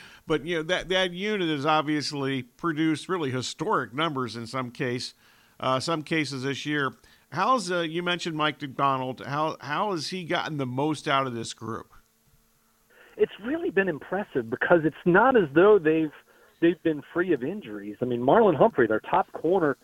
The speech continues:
Speaker 2: who did not play this past week, we're gonna see what his practice level is this week. You know, he's missed eight games this year. Uh, I mean, he's a three-time Pro Bowl corner. So missing their top defensive back, they missed, uh, Marcus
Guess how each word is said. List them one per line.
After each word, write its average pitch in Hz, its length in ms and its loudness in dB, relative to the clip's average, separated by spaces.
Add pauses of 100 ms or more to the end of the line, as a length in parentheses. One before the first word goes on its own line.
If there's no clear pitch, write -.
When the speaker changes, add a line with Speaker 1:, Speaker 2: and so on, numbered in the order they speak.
Speaker 2:
who 139 100 -6
did 123 140 0
not 127 200 0
play 165 160 4
this 147 120 0 (100)
past 143 280 2
week, 139 180 -10
we're 127 100 -8
gonna - 160 -6 (180)
see 151 300 2
what 123 120 2
his 110 140 -4
practice 139 520 0
level 123 300 2
is 113 160 -2
this 156 140 0 (180)
week. 104 140 -10 (520)
You 220 60 4
know, 294 60 6
he's 214 160 0 (100)
missed 285 160 4 (180)
eight 165 220 0
games 180 400 -2
this 104 120 -8 (140)
year. 92 160 -18 (140)
Uh, 131 280 0
I 147 40 2
mean, 143 140 -4
he's 254 160 -2
a 175 80 2
three-time 156 400 2
Pro 170 160 4
Bowl 139 200 4
corner. 160 440 -6 (120)
So 151 380 6 (280)
missing 202 240 -6
their 143 120 0
top - 280 -4
defensive 165 400 -4
back, 139 300 0
they 143 100 2
missed, 139 220 -4 (440)
uh, 123 120 -2
Marcus 143 360 0